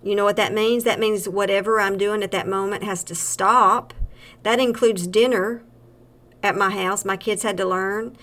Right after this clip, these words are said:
"Oh my gosh, I'm getting a new song. I'll be back." I turn off the stove, and their dinner was a little late. But, you know, we all survived, and it was okay.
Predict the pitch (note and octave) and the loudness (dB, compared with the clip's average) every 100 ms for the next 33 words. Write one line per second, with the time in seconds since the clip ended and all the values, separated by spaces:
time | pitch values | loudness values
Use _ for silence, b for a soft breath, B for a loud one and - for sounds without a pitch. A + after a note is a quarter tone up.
0 | B B - G#3 A3+ A3+ A#3+ B3+ A#3 B3+ | B B -2 2 4 6 4 4 2 2
1 | C4 C4 C4 C4+ D4 C4 B3+ A3+ A3+ B3 | 2 0 0 2 6 6 8 6 6 4
2 | B3 B3 G#3+ - F#3 G3 F#3+ G3 G3 G#3 | 4 4 2 0 -4 0 0 2 0 -2
3 | F#3 - A3 B3 B3+ G#3+ A3 A#3 C4 C4+ | -4 -2 2 2 2 0 0 2 2 0
4 | C4+ C4+ C4 C4 C4 C4 C4+ - G#3+ A3+ | 0 2 2 4 2 2 2 0 -2 0
5 | A3+ A#3+ A#3+ A#3 A3+ A#3 A#3+ A3 A3+ A3+ | 2 2 4 6 4 4 0 2 2 2
6 | G3 G3 G#3+ F#3+ F3+ F#3+ G#3+ A3 G3 D#3+ | 0 -2 -2 -2 -4 -4 -4 -4 -6 -6
7 | E3 | -8